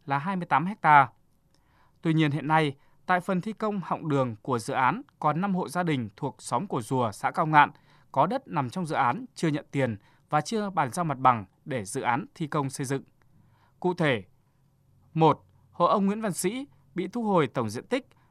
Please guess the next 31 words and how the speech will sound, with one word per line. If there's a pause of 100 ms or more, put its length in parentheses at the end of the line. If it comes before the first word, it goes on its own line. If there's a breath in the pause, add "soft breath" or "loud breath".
(120)
là
hai
trăm
bảy
mươi
tư (100)
phẩy
bốn
mét
vuông
đất (280)
theo
quyết
định
số
một
bốn
bảy
một (360 soft breath)
ngày
hai
mươi
tháng
hai (100)
năm
hai
nghìn
không
trăm
hai
mươi